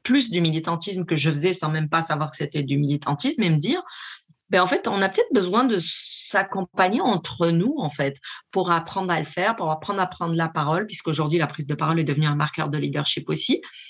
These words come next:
pour voir quels sont les biais qui nous empêchent de, de, d'avancer dans notre carrière, comment est-ce qu'on peut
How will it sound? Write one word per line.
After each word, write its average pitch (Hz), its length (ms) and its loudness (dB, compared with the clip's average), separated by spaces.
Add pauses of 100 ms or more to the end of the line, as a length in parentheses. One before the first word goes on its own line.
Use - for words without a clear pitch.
(220)
pour 214 160 4
voir 226 260 4
quels 240 160 0
sont 240 140 -2
les 175 160 2
biais 175 220 0
qui 208 120 -4
nous 165 180 0
empêchent 175 440 0
de, 165 200 2
de, 160 240 0 (260)
d'avancer 170 460 0
dans 160 140 -4
notre 156 180 -4
carrière, 160 440 0
comment 220 320 4
est-ce 190 180 -2
qu'on 175 160 -2
peut 196 260 0